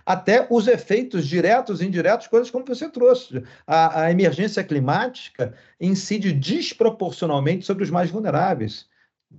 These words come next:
É, é só ver os casos de catástrofe natural que a gente vê, né, recentes, é, que quem, quem morre, quem tem suas casas afetadas, é, são os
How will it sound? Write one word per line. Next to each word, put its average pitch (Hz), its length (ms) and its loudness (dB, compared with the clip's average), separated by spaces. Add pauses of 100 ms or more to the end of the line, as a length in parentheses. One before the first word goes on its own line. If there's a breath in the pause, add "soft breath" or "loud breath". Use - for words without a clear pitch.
(220)
É, 135 540 6
é 123 60 4
só 175 280 2
ver 147 240 2
os 190 200 -2
casos 165 600 0 (280 soft breath)
de 127 120 -6
catástrofe 147 640 0
natural 143 500 0
que 139 80 -6
a 135 40 0
gente 120 180 -4
vê, 123 420 -2 (380)
né, 131 220 0
recentes, 131 800 2 (340 soft breath)
é, 131 400 -2
que 202 460 2 (340 soft breath)
quem, 165 400 2 (200 soft breath)
quem 160 160 4
morre, 143 560 2
quem 143 240 -2
tem 151 140 -2
suas 139 340 -2
casas 143 680 0
afetadas, 139 920 -2 (240 soft breath)
é, 127 800 2
são 139 460 0 (540)
os 143 380 -2